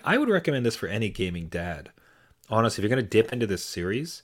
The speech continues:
like, God of War is a lot deeper than I expected.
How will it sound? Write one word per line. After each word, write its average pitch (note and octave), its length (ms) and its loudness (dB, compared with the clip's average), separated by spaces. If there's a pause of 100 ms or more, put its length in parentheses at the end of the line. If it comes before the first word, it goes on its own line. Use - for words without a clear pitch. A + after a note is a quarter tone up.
(600)
like, A2+ 120 -2
God B3+ 200 4
of B3+ 100 0
War E3 140 8
is A#2+ 80 2
a G2 60 6
lot F#2+ 640 0
deeper G2 360 2
than E2+ 160 -2
I E2 120 -4
expected. - 640 -12